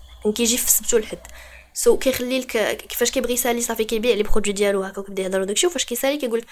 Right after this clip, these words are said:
"يا حجيتنا اليوم وها شنو، ها شنو، هادي وهذا". وبغيتو تعرفوا ال-، الكماله ديال القصه،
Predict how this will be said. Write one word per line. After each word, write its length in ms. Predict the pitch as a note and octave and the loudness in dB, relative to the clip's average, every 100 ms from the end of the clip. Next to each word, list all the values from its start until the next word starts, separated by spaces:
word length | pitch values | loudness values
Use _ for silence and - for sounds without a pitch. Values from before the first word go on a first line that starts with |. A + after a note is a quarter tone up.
| - - - | -18 -14 -2
"يا 240 | C#4 D4 - | 2 4 2
حجيتنا 500 | A#3 G#3+ B3+ B3+ B3 | 4 6 6 4 0
اليوم 340 | A#3+ C4 C#4+ | 4 6 6
وها 120 | A#3 | 4
شنو، 220 | A#3 A#3 A3 | 2 0 -2
ها 80 | |
شنو، 260 | A3 C#4+ D#4 | -2 -2 0
هادي 200 | A#3 A3 | 0 -2
وهذا". 180 | A3+ D4 | 2 4
وبغيتو 440 | B3 A#3 A#3+ C4+ | 4 4 2 0
تعرفوا 320 | C#4 A#3+ - | -2 -4 -4
ال-، 340 | D4+ - B3 C4 | -4 -4 -4 -4
الكماله 320 | C4 D#4 E4 | -4 -2 -2
ديال 140 | D#4 | -2
القصه، 280 | F4 F4 - | -4 -4 -4